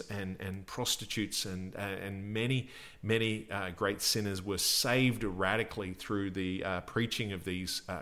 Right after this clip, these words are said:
crusades that they would put on in the I H M, which was the International Holiness Mission, uh, that he was a part of, uh, when, when Cliff College sent them out, and they had a whole bunch of these trekkers that would go out.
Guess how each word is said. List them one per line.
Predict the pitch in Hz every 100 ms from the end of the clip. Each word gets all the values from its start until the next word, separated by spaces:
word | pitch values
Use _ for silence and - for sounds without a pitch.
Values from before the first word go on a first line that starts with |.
| -
crusades | - 120 - 117 104 107 -
that | -
they | 104
would | 95 92
put | - 110
on | 104 101 - - - -
in | 107 98
the | 92 92 - -
I | 110 104
H | 101 98 -
M, | 101 95
which | 90 -
was | 92
the | - 95
International | 104 117 101 92 - 92 90 - - - - - - _ _ - -
Holiness | 117 123 117 95 87 -
Mission, | 123 151 - 85 - - - - - 95
uh, | 95 90 90 87
that | 87 95
he | 110
was | 101 85
a |
part | - 90 110
of, | 98 85 - - - - -
uh, | 98 92 90
when, | 101 98 92
when | 101 95 90 87 -
Cliff | - 131 127 -
College | 117 113 90 -
sent | - 110 95
them | 90 104
out, | 117 107 -
and | 90 92 92
they | 90
had | 95
a | 90
whole | - 127 120
bunch | 110 107 101
of |
these | 95 90 -
trekkers | - - 147 - 101 95 -
that | 104 92
would | 98
go | 107 95
out. | 101 101